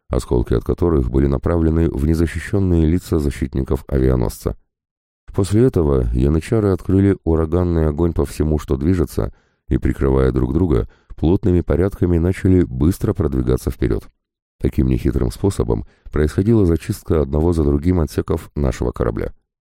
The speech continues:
Однако на Александре Первом врага встретила такая глубоко эшелонированная оборона, что ей бы позавидовала самая защищенная космическая крепость.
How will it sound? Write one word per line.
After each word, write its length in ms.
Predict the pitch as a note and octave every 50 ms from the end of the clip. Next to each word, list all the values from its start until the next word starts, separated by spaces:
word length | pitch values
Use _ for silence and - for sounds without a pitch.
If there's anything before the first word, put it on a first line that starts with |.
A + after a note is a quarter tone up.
| _ _ _ _ _ _ _ _ _ _ _ -
Однако 400 | - C#2+ D2+ G2+ A2+ - - G#2
на 140 | G2+ G2 F#2+
Александре 460 | F#2+ F#2+ - - - G2+ F#2 F2+ F#2
Первом 480 | - - A#2+ B2 A2+ F2+ D#2 C#2 B1+ A#1+
врага 360 | A#1 C2 E2 E2 E2 G2+ G2+
встретила 600 | - - - F2+ F#2 - F#2 F2 F2 E2+ D#2+ D2+ - -
такая 500 | - D#2 - - A2 G#2+ F#2+ E2+ D2 C2+
глубоко 600 | B1+ B1 B1+ C2+ C2 D2 D2 - - D2+ D2+ C2+
эшелонированная 760 | B1 - - - D2+ D2 D2 D2 C#2+ C2+ C2 C2 C2 C2 B1+ C2
оборона, 480 | C2 C#2 D#2 D#2+ C#2+ B1+ A#1 G1+ - - _ _ _ _ _ _ _
что 220 | - - - - G2
ей 140 | A2 A#2+ A2+
бы 120 | G#2+ G#2
позавидовала 720 | - F2 D#2 E2 F2 F#2+ G2 F#2+ F#2 F2 F2 F2 F2 E2 -
самая 460 | - - - F2+ G2 G#2 G#2 G2+ G2
защищенная 680 | E2+ E2 D2+ - D#2 C#2+ - - D#2+ D#2 D#2 D2+ D2
космическая 600 | - D#2+ D2 - C2 B1 - D2 - - C2+ A#1+
крепость. 440 | - - B1 - - - - -